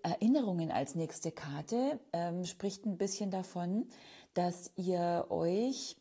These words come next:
ähm, gerade auch im Hinblick auf Beziehungen zu anderen Menschen, sei es jetzt Familie, Freunde oder Beziehung oder Kollegen, was auch immer, dass ihr euch da auf Dinge fokussiert, die ihr mit den entsprechenden Personen erlebt habt, die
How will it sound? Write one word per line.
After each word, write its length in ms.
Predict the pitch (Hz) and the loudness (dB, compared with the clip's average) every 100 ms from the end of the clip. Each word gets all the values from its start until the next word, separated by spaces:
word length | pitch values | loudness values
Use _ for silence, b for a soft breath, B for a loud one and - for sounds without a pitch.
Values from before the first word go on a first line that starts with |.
| _ _ | _ _
ähm, 340 | 151 151 156 | -4 -2 -4
gerade 560 | - 143 143 247 392 - | -6 -6 -4 -2 0 0
auch 200 | 135 - | -2 -4
im 160 | 147 147 | -6 -4
Hinblick 580 | 160 160 147 139 - | -2 -2 0 -4 -4
auf 200 | 143 143 | -6 -6
Beziehungen 680 | - - - 180 185 156 143 | -8 -8 0 4 4 2 -2
zu 260 | - - - | -4 -6 -2
anderen 380 | 160 160 151 143 | 0 2 0 -2
Menschen, 440 | 143 143 - 120 | -2 -2 -4 -6
sei 180 | 123 131 | -4 -4
es 100 | - | -4
jetzt 180 | 156 - | -6 -4
Familie, 440 | 160 175 175 165 | -2 0 0 -2
Freunde 440 | - 156 156 151 | -2 -4 -2 -4
oder 160 | - 143 | -6 -10
Beziehung 500 | - - - 170 165 B B B B - | -12 -8 -4 -2 -4 B B B B -2
oder 200 | 208 185 | 0 0
Kollegen, 460 | 165 156 143 147 | -2 -4 -4 -2
was 160 | 208 240 | -2 -2
auch 100 | 226 | -2
immer, 320 | 202 185 175 B B B - | 0 2 0 B B B 0
dass 320 | 180 175 - - | 2 2 -2 -2
ihr 340 | 190 190 185 | 2 2 2
euch 240 | 170 170 | 0 0
da 420 | - 160 170 190 208 B B B _ | -2 -2 -2 -4 -6 B B B _
auf 500 | 165 170 170 - - - | 0 2 0 -4 -10 0
Dinge 520 | 185 185 202 208 208 202 | 2 4 4 4 2 0
fokussiert, 960 | - 190 185 165 - 175 196 233 - | -6 -6 -4 -6 -2 0 2 0 -4
die 140 | 180 - | -4 -2
ihr 100 | 180 | 0
mit 180 | 185 | -2
den 120 | 180 - | -2 -4
entsprechenden 580 | 160 - 175 175 160 | -6 -4 -2 -2 -4
Personen 720 | 151 165 151 151 151 156 151 - | -4 -6 -4 -2 -2 -4 -4 -4
erlebt 440 | 147 143 170 - | -4 -4 -6 -6
habt, 440 | 214 - - - | -8 -6 -14 -8
die 280 | 180 175 180 | -4 -2 -2